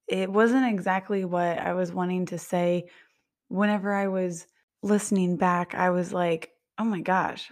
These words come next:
I, I feel like that went by so quickly." I feel like all my thoughts were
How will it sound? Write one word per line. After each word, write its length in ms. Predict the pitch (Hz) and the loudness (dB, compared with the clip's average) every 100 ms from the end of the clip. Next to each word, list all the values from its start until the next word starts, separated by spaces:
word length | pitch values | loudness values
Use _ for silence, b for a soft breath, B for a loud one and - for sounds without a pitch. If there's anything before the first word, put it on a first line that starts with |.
| - | -6
I, 520 | 185 185 180 180 180 - | -2 0 0 -2 -4 -4
I 60 | |
feel 240 | 185 202 190 | -4 -2 0
like 340 | 185 175 180 | 0 -2 -4
that 220 | 185 160 | -4 -2
went 200 | 190 180 | -2 -2
by 340 | - 180 170 170 | 0 0 -2 -6
so 260 | - 190 | -4 -2
quickly." 640 | 202 220 220 190 208 262 - b b b b b - | 0 -4 -2 -2 0 -2 -6 b b b b b -6
I 120 | 180 | -4
feel 220 | - 185 | -2 0
like 360 | 180 175 175 - | 2 0 -2 0
all 260 | 185 196 202 | 2 4 4
my 200 | 190 180 | 2 0
thoughts 520 | - 185 180 - 190 | 2 4 2 -2 -6
were 540 | 185 175 175 170 165 | 0 2 2 0 -4